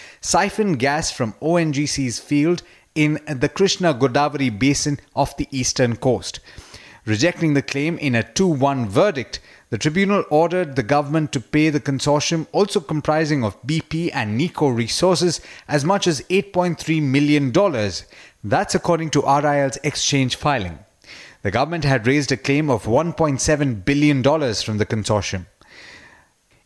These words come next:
In other news, the government has rejected the opposition's charge that it has come out with an ordinance to amend the Insolvency and Bankruptcy Code to favor a big corporate house.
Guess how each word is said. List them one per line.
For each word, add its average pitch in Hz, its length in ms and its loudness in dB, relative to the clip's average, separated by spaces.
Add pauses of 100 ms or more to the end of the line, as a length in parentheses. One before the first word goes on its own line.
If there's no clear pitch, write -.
In 175 260 0
other 190 240 0
news, 98 440 0 (100)
the 98 100 -2
government 156 400 0
has 127 200 2
rejected 131 460 0
the 110 160 -2
opposition's 147 800 0
charge 131 460 0
that 110 240 -2
it 151 120 0
has 160 200 2
come 151 220 0
out 147 200 0
with 120 140 -4
an 117 160 -4
ordinance 143 500 0
to 120 140 -4
amend 120 340 0
the 120 160 -6
Insolvency 151 680 -2
and 98 180 -4
Bankruptcy 147 560 -2
Code 104 360 0 (360)
to 98 100 -4
favor 147 440 2
a 165 80 -4
big 117 420 -4
corporate 101 400 -2
house. 92 400 -4